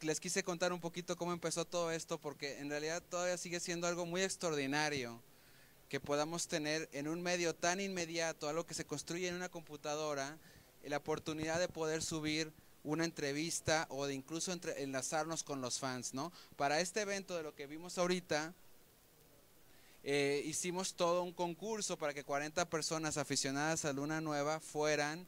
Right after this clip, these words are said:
al Hotel Four Seasons. Esto pasó apenas la semana pasada, ¿sí? Y tuvimos gente conectada de, de, de todo el continente, incluso de España,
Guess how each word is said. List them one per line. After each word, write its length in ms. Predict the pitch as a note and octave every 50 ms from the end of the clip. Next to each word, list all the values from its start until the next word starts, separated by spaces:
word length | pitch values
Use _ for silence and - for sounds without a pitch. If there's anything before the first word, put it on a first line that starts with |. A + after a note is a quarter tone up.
| - - - - - -
al 160 | - B2+ C3
Hotel 320 | C3+ C3 B2+ - D3+ D3 D3
Four 200 | - E3 E3 D#3
Seasons. 460 | - F3 E3+ E3 - E3+ D#3 D#3 -
Esto 220 | C#3 D#3 - G#3
pasó 260 | F3+ - F3 D#3+ - F3
apenas 280 | F3 - G3 G3 F#3+
la 60 | F3+ E3+
semana 260 | F3 E3 E3+ F#3 F3+
pasada, 560 | - F3 F3 - F#3+ F3+ D#3+ B2+ G#2+ G2 A2 A#2 - - - - - - - - - - -
¿sí? 400 | - - - A#2+ A#2+ B2+ C#3+ C#3+ - - - - - - -
Y 80 | C3 C3
tuvimos 420 | - - D3 D3+ D#3 E3+ F3+ -
gente 280 | - F3 D#3+ - F3 E3+
conectada 680 | - D#3+ D3 C3+ - - - D#3 D3+ D3+ D#3 D#3+ E3
de, 140 | D#3+ C#3 B2+ - -
de, 140 | C3 B2+ B2
de 360 | - - C#3 A#2+ B2+ B2+ A#2+
todo 200 | - C#3 C#3 D3
el 100 | D#3 D#3
continente, 560 | - D#3 C#3+ - C#3+ C#3 C#3+ D#3 D#3+ - E3+
incluso 340 | D#3+ D3+ - C#3+ C#3 - D#3+
de 80 | C#3 B2
España, 640 | A#2+ - - - C#3 C3 C3 B2+ B2 B2 C3+ D#3